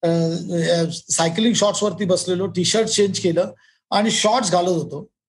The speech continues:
शॉर्ट्स घालता घालता कळलं की हे पहिले, पहिली विकेट गेली. मी म्हणलं, "ठीक आहे, एक विकेट गेली तर." तर मी येऊन शॉर्ट्स घातले, टी-शर्ट घातलं आणि बाहेर येऊन बसतो ना, तर दुसरी गेली, तिथपर्यंत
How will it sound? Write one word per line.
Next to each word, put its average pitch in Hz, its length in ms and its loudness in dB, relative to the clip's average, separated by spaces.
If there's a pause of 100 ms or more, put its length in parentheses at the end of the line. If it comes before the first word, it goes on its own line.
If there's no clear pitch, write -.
(200)
शॉर्ट्स 220 440 2
घालता 226 320 2
घालता 233 280 2
कळलं 233 380 0
की 247 100 -2
हे 254 100 2
पहिले, 220 440 2
पहिली 202 340 0
विकेट 202 260 2
गेली. 160 300 -2 (840)
मी 220 100 -2
म्हणलं, 247 200 2
"ठीक 226 320 -2
आहे, 196 440 0
एक 185 100 2
विकेट 185 200 0
गेली 185 200 0
तर." 190 300 0
तर 214 60 0
मी 214 160 0
येऊन 240 380 2 (240)
शॉर्ट्स 196 360 0
घातले, 208 240 -2
टी-शर्ट 202 300 0
घातलं 233 220 0
आणि 233 100 0
बाहेर 190 340 0
येऊन 240 200 2 (180)
बसतो 202 680 0 (500)
ना, 202 280 2
तर 269 40 4
दुसरी 240 380 2
गेली, 165 280 0 (800)
तिथपर्यंत 254 380 0